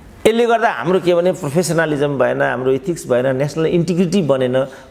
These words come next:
पद्धति परम्परा केही पनि बनेन नि त। हामीले त पद्धति परम्परा पनि बनाउने, विकास गरेर चाहिँ लोकतान्त्रिक संस्कार र आचरण,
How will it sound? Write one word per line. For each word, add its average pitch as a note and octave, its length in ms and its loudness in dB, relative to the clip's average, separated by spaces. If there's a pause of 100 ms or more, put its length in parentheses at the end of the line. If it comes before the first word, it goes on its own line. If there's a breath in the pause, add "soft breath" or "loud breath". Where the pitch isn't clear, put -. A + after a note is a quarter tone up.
पद्धति G#3+ 360 2
परम्परा G3 480 0
केही F#3 200 0
पनि F3+ 180 -4
बनेन B2+ 380 -2
नि C#3+ 120 -6
त। F2+ 140 -4 (200)
हामीले F#3 300 0
त G3+ 80 0
पद्धति G3 420 -2
परम्परा F#3+ 480 0
पनि G3 160 -4
बनाउने, E3+ 440 -2 (260 loud breath)
विकास D3+ 400 0
गरेर D3+ 340 2
चाहिँ D3+ 180 -2
लोकतान्त्रिक D3+ 760 -4
संस्कार D#3+ 480 -2
र C#3+ 60 -2
आचरण, A#2 520 0